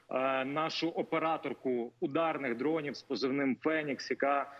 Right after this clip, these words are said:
е, її екіпаж, і вона особисто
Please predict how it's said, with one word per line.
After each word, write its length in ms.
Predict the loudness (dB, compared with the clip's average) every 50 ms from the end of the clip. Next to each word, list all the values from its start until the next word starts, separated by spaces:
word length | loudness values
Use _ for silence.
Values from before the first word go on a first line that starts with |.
| -16 -18 -18 -18 -20 _ _ -2
е, 500 | 0 2 2 4 4 4 4 4 2 2 4
її 340 | 4 6 6 6 6 6 4
екіпаж, 600 | 4 2 -2 -2 0 0 0 0 0 -2 -2 -2
і 40 | 0
вона 380 | 0 0 0 0 0 0 0
особисто 720 | 0 0 0 0 2 4 4 4 2 2 2 2 2 2 0